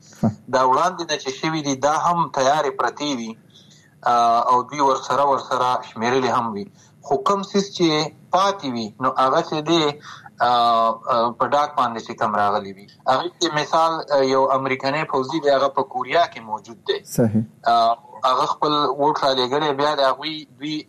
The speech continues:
Speaker 2: آه، ویریفیکیشن کوي، یعنې ګوري یې. نو د دغې د لاسه اکثره چې دی، آه، ځینې ریاستونو کې، آه، کله کله چې دی، نو دا ووټونه،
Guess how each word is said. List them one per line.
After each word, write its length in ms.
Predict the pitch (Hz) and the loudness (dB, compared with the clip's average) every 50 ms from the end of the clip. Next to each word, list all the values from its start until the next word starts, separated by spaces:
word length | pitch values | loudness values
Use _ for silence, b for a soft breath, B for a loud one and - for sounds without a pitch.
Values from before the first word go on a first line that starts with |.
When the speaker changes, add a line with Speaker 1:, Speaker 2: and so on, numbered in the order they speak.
| - | -2
Speaker 2:
آه، 500 | 127 123 120 117 113 110 107 107 110 120 120 | 0 2 4 4 4 4 2 2 0 -2 -4
ویریفیکیشن 760 | 120 120 117 117 - - 120 - - 160 160 - - 120 113 113 | -4 -4 -6 -6 -8 -10 -10 -4 -2 -2 -2 -2 -4 -6 -8 -8
کوي، 140 | - 117 | -8 -4
یعنې 220 | 117 131 139 147 143 143 - 156 | -2 -2 -2 -2 -4 -4 0 2
ګوري 240 | 175 180 160 123 104 | 2 2 2 0 -4
یې. 320 | 87 - - _ - 135 123 | -6 -8 -10 _ -6 -4 -2
نو 100 | 131 127 | 0 0
د 160 | 131 139 135 | 0 0 2
دغې 220 | 175 190 196 196 175 | 2 2 2 2 2
د 60 | 160 160 175 | 4 4 4
لاسه 220 | 180 180 - 170 - - | 2 2 0 -2 -2 0
اکثره 400 | 139 - - - 196 196 202 190 | -2 -2 -2 -2 -2 0 0 0
چې 140 | - - 143 135 | -2 -4 -6 -4
دی، 100 | 143 165 175 - - _ _ - _ _ - 139 | -4 -4 -4 -8 -12 _ _ -20 _ _ -4 -2
آه، 120 | 131 127 | 0 0
ځینې 360 | 123 123 147 202 233 233 190 95 90 B B B B B B - | 0 0 0 0 0 0 -2 -2 -4 B B B B B B -2
ریاستونو 600 | 131 135 135 135 - 127 123 - 165 156 151 147 | 0 0 2 2 0 -4 -4 -4 -2 -2 -2 0
کې، 180 | 135 135 131 123 120 123 B B B B B - - | 0 2 2 2 2 0 B B B B B -4 0
آه، 120 | 120 117 | 0 0
کله 280 | 117 - 156 156 147 143 | 2 0 0 0 0 0
کله 240 | 139 147 135 131 123 | 0 2 0 0 0
چې 120 | 123 - | 0 0
دی، 160 | 123 127 127 | 0 0 0
نو 120 | 123 123 120 | 0 0 0
دا 140 | 117 117 110 | 2 2 2
ووټونه، 400 | 110 113 110 - - 135 127 120 | 2 0 -4 -6 -4 -2 -2 -2